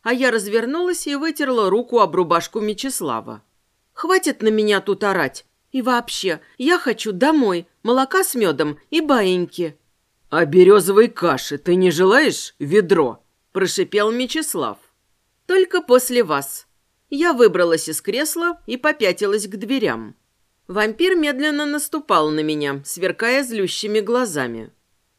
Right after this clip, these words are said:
«Кудряшка, или ты меня туда проведёшь, или я за себя не ручаюсь. Ты неделю на попу не сядешь». «Садист, извращенец, разгоносец».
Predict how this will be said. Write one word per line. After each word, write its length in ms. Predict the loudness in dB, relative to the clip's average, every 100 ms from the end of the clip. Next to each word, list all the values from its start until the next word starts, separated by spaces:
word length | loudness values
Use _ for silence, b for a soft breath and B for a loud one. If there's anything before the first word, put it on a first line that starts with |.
| _
«Кудряшка, 880 | 2 4 6 4 2 -4 -10 -12 -14 -6
или 320 | 0 4 4
ты 240 | 4 2
меня 320 | 4 4 2 2
туда 320 | 0 0 -2
проведёшь, 760 | 0 2 2 2 0 -2 -12 _ _
или 240 | -2 4 4
я 240 | 4 0
за 140 | 0
себя 340 | -2 0 2 2
не 160 | 4
ручаюсь. 800 | 2 2 0 0 -2 -4 -12 -14 _ _ -2
Ты 160 | 0
неделю 500 | 4 4 4 4 4
на 140 | 4 2
попу 320 | 2 0 0
не 180 | 0 -2
сядешь». 640 | 0 -2 -2 -10 -12 -18 _ _ _ _
«Садист, 800 | -14 -4 -2 -2 -4 -4 -6 -12 _ _ -6
извращенец, 1040 | -4 0 0 0 0 0 0 -4 -8 -14 _ -8
разгоносец». 1120 | 0 0 2 0 2 2 0 -4 -10 -12